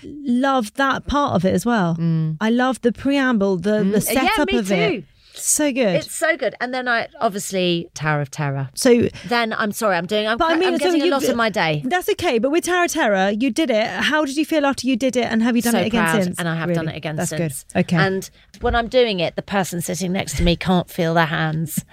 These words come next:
Speaker 1: <laughs>
Speaker 2: after a certain amount of time. They're just like, "Oh my God, please let go. Please, can you just let go?"
Speaker 1: <laughs>
Speaker 2: Then, if I'm very lucky, I will catch a show.
Speaker 1: Okay.
Speaker 2: Little Mermaid,
Speaker 1: Mm-hmm.
Speaker 2: fifteen minutes.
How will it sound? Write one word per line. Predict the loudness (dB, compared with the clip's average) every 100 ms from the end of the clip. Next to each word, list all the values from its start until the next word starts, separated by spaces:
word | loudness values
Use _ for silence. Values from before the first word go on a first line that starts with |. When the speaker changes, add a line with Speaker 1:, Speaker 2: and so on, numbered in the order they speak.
| -12
Speaker 1:
<laughs> | -8 0
Speaker 2:
after | 2 2 -2
a |
certain | -2 0
amount | 2 0 0
of | -4
time. | -6 -4 -2 0
They're | 0
just | 2 0 2
like, | 0 2
"Oh |
my | 2
God, | 2 0
please | -2 -4
let | -4 -2
go. | 0 0 -2
Please, | 0 2 2 0
can | 0 0
you |
just | 0 -2 -2
let | -2 0
go?" | 0 -2 -8 -16
Speaker 1:
<laughs> | -18 -20 -4
Speaker 2:
Then, | 0 0 0 -4
if | -4
I'm | -2 0
very | 0 2
lucky, | 0 -2 -2 -4
I | -2
will | -2 -4
catch | -2 -2 -4 -6
a | -6
show. | 0 0 0 -2 _ -4 -2
Speaker 1:
Okay. | 2 2 2 0
Speaker 2:
Little | -2 0
Mermaid, | 0 0 0 0 -2 0
Speaker 1:
Mm-hmm. | 2 4 4
Speaker 2:
fifteen | 2 0 -2
minutes. | 0 0 0 -2